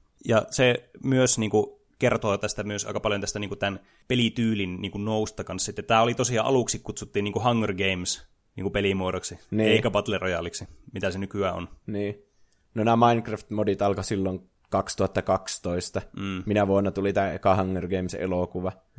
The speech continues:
Speaker 1: Jep.
Speaker 2: Niin se oli aika, tässä vaiheessa varmaan ihmiset ei hirveänä vielä tiennyt tästä Battle Royalesta,
Speaker 1: Mm.
Speaker 2: että musta tuntuu, että pikkuhiljaa se sitten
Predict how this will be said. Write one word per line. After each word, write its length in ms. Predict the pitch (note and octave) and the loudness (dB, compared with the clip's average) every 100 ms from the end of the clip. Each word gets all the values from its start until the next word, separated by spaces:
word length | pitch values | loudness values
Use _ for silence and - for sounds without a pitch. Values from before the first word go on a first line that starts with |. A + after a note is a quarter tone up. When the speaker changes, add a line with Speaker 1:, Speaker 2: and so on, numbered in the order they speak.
| A2 | -14
Speaker 1:
Jep. 140 | - | -4
Speaker 2:
Niin 120 | F#2+ | 0
se 100 | F#2+ | 4
oli 160 | G#2 G#2+ | 6 8
aika, 280 | G#2 G#2+ - - _ _ | 8 6 4 -4 _ _
tässä 240 | A#2+ A#2+ | 4 6
vaiheessa 240 | A#2 G#2+ A#2 | 4 2 0
varmaan 240 | G#2 G#2+ | 0 2
ihmiset 300 | G#2+ G#2 - | 2 0 2
ei 120 | G#2 | 2
hirveänä 380 | G#2+ G2+ G2 F#2+ | 2 2 0 0
vielä 200 | F#2+ F#2+ | 0 0
tiennyt 300 | F#2 F#2+ G2 | 0 -2 -2
tästä 240 | - G2+ - | -4 -6 -2
Battle 360 | - G2 G2+ | 0 0 0
Royalesta, 640 | F#2+ G2 F#2+ G2 F#2+ G#2 G#2+ | 2 4 4 4 2 0 -2
Speaker 1:
Mm. 100 | G#2+ | -4
Speaker 2:
että 140 | G#2+ G#2 - - _ _ | -4 -6 -12 -20 _ _
musta 200 | - A2+ | -4 -2
tuntuu, 160 | C3+ C3 | 0 0
että 160 | B2 | 2
pikkuhiljaa 640 | B2 A#2+ - A2 G#2 G2+ G2 | 2 0 2 2 4 4 2
se 140 | G2+ | 0
sitten 360 | F#2+ - G2 | 0 0 0